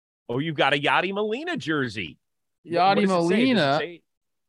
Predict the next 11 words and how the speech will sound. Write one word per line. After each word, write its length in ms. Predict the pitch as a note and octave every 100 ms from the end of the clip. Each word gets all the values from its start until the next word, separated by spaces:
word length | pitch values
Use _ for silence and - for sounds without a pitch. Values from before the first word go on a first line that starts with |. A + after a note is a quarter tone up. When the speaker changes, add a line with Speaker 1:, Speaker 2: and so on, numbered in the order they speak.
| -
Speaker 1:
"To 80 | F3
Speaker 2:
and 120 | F3
it 20 | E3
Speaker 1:
Trevor 80 |
Plouffe"? 100 | E3+
Speaker 2:
says, 500 | E3+ D#3+ D3+ D3 C#3 - _ _ _ _ _ _ -
"To 300 | - F3 F3+
Trevor 340 | - D#3+ D#3+
Plouffe, 560 | - F3 G3 D#3+ D3 C3
God 400 | C3+ C3+ C#3 C3
bless." 1040 | D3 D#3+ G#3 G#3+ C3+ B2 - - - -